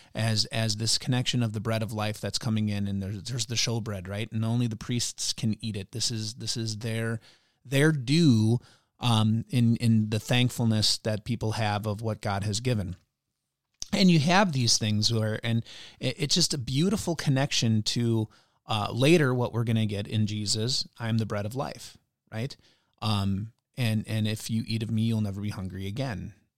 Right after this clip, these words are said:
Um, this is that idea that, that keeps coming on over and over and over. I, and, and by the way, <laughs> and I was just thinking about this, you know, um, the,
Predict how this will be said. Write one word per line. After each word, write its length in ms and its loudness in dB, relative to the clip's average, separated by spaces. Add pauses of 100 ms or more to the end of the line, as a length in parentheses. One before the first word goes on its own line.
(100)
Um, 540 -4
this 300 -4
is 160 0
that 200 -2
idea 520 -4 (360)
that, 260 -2
that 240 -4
keeps 240 -2
coming 320 0
on 200 0
over 260 -2
and 100 2
over 180 -2
and 100 -2
over. 400 2 (340)
I, 100 6
and, 220 8
and 160 10
by 160 12
the 80 10
way, 320 8 (160)
<laughs> 160 -8
and 420 0
I 60 6
was 120 4
just 160 2
thinking 240 2
about 220 0
this, 180 0
you 80 2
know, 140 0 (360)
um, 380 0 (220)
the, 340 -2